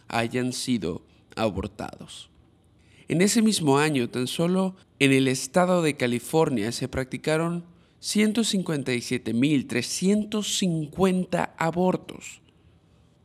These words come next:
lo cual representa un descenso del quince por ciento desde el dos mil once. Pero, aunque al inicio esto parecería algo bueno, la realidad es que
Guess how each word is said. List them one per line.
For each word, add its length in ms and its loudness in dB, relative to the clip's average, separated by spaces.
lo 180 6
cual 160 6
representa 800 0
un 160 0
descenso 920 0
del 240 0
quince 540 2
por 240 -4
ciento 720 -4
desde 300 0
el 80 0
dos 180 -2
mil 200 0
once. 360 -2
Pero, 320 4
aunque 360 4
al 160 6
inicio 720 2
esto 320 -2
parecería 840 0
algo 300 0
bueno, 440 0
la 160 0
realidad 460 -2
es 180 0
que 280 -2